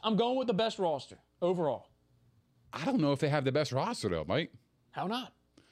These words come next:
Speaker 2: I love <laughs> Washington's roster.
Speaker 1: Well, that's good.
Speaker 2: They're
Speaker 1: I mean,
Speaker 2: Super Bowl ready, man.
Speaker 1: they could be. If the offensive line's good, they could.
Speaker 2: So, wait, if that's their only question mark,
Speaker 1: Ryan
Speaker 2: out of, out of that whole
Speaker 1: Fitzpatrick
Speaker 2: team,
Speaker 1: is the question mark.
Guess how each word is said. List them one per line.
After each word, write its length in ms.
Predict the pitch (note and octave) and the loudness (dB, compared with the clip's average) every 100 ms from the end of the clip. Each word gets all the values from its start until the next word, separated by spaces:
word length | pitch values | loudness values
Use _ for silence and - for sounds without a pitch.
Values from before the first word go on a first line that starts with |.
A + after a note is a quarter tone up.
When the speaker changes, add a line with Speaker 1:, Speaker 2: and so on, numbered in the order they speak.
| _ - - - | _ -20 -8 0
Speaker 2:
I 160 | D3+ | 2
love 280 | D3+ E3 C#3 - | 4 2 0 -2
<laughs> 100 | - | 0
Washington's 480 | E3 B2+ C#3 E3 B2 | 2 2 2 0 0
roster. 520 | D3 A#3+ - F#2 D#2+ - | -2 -4 -2 -4 -4 -12
Speaker 1:
Well, 100 | G#3 | -8
that's 220 | B3+ C4+ | -6 -6
good. 240 | - E4+ F#4+ | -6 -2 0
Speaker 2:
They're 80 | F3+ | 0
Speaker 1:
I 40 | |
mean, 180 | G#3+ A3+ | 0 0
Speaker 2:
Super 240 | F3+ F3 | 2 2
Bowl 280 | D3+ D#3+ C#3+ | 2 2 2
ready, 280 | D3 E3+ F#2 | 0 0 -2
man. 320 | G2+ C3+ D#3+ - - - | -2 -2 -4 -10 -20 -6
Speaker 1:
they 100 | G#3 A3 | -4 0
could 260 | C4 E4 | 0 2
be. 80 | D#4 | 2
If 260 | G#4+ F#3+ F3 | 2 0 0
the 160 | A3 | 0
offensive 380 | C#4 C#4+ C4+ C4 | 0 -2 -2 0
line's 280 | C#4 E4 G#3 | 0 0 0
good, 320 | A#3+ E4 F4 - - | 0 0 -4 -12 -2
they 120 | A#3 | 0
could. 380 | - G#4+ A3 E3 - - - - | 2 2 0 -2 -10 -20 -18 0
Speaker 2:
So, 160 | F#3 D#3 | 4 4
wait, 200 | B2 - | 2 2
if 120 | C3 | 0
that's 260 | E3 A3 - | 2 0 2
their 180 | F#3+ D#3 | 2 4
only 280 | E3+ F3+ D#3 | 4 2 2
question 380 | E3 D3 D3 | 0 0 -2
mark, 360 | A2+ F#2+ E2 - - - | -2 -2 -6 -12 -16 -2
Speaker 1:
Ryan 220 | B2+ C3 | 0 2
Speaker 2:
out 60 | - | 0
of, 60 | - | 2
out 120 | C#3 | 2
of 60 | |
that 160 | D#3 E3 | 2 2
whole 100 | F3+ | 2
Speaker 1:
Fitzpatrick 180 | F3 A3+ F3+ | 2 2 2
Speaker 2:
team, 20 | F3+ | 2
Speaker 1:
is 120 | F#3 | 2
the 100 | G3 | 0
question 420 | A3 A3+ - D#3+ | 2 0 0 0
mark. 320 | C#3+ A2+ - | -2 -4 -10